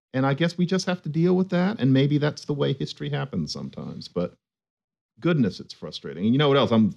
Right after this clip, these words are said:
I'm very done, but it's also frustrating that Joel Gilbert, whose book and documentary makes it painfully clear what actually happened and how different it was from what we've been told, including that one of the main witnesses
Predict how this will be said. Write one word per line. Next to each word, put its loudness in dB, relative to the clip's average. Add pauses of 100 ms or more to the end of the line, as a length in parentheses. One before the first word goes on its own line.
I'm 4
very 6
done, -2
but -4 (140)
it's -16
also 4
frustrating 2
that 4 (640)
Joel 2
Gilbert, 0 (480)
whose 2
book -2
and 0
documentary 2
makes 2
it -8
painfully 4
clear -14 (680)
what -4
actually -6
happened -18
and -18
how -12
different -8
it -18
was -12
from -10
what -10
we've -14
been -12
told, -10
including -2
that -6
one -2
of -4
the -2
main 4
witnesses -4